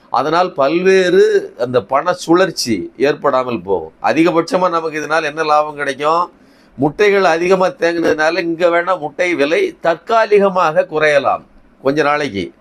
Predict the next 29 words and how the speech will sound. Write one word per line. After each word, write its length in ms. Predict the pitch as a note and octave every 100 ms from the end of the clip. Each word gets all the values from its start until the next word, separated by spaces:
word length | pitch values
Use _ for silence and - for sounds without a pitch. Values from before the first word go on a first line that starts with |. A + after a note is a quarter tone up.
| _ _ -
ஆனால் 240 | B2+ D#3+
தலைகீழா 580 | C3+ C3+ D3+ D#3+ E3+ E3
அது 100 | C3+
மாறிட 360 | B2 C3+ C3 A#2+
போறதில்லை. 320 | A2+ G#2 G2
ஆனால் 400 | A2 C#3 D3+ F3+
இந்தியாவிற்கு, 1040 | C3 E3 F#3 G#3 G3 F#3 E3 - G3 G3 - _ _ _
அஹ், 120 | - C#3
அதுவும் 340 | C#3 E3+ F3
குறிப்பா 480 | - E3+ F#3 F3+ D#3+
நாமக்கல், 540 | C#3+ D#3+ D#3+ D#3+ F3
தமிழ்நாட்டுக்கு 680 | D#3 C#3 E3 F3 E3+ E3+ C#3
வர 240 | C#3+ C#3+ D#3+
வேண்டிய 500 | E3 D#3 D3 E3 E3+
பெரும் 400 | C#3+ D#3+ F3+ E3+
தொகை, 580 | C3+ C3 A#2 G2+ D#3+ - _ _ _ _
பெரும் 340 | B2+ D3+ E3 C#3+
பணம் 520 | A#2+ C#3+ B2+ A2+ - _ _
வராமல் 540 | G2+ A#2+ D3 D#3+ D#3 A#2+
போகிறது, 680 | B2 A#2 A2+ A#2 E3 G3 - _
அது 220 | - A#2+ D3
தடைபட்டு 540 | B2+ B2+ C#3 C3 B2
போகிறது 720 | G2+ A2 G2 F#2+ F#2+ G#2+ E2+
அப்படிங்கிறத 540 | G2+ A2 B2+ C3+ B2 A2
பார்க்கும்போது 720 | G2 A#2 A2 G#2 C3 E3+ B2+
எவ்வளவு 300 | C3+ E3 D#3+
பெரிய 240 | A#2+ C3+
நடவடிக்கை. 680 | A2 G#2 A#2 F#2+ E2+ E2+ D#2
சரி, 380 | - B2+ G2 E2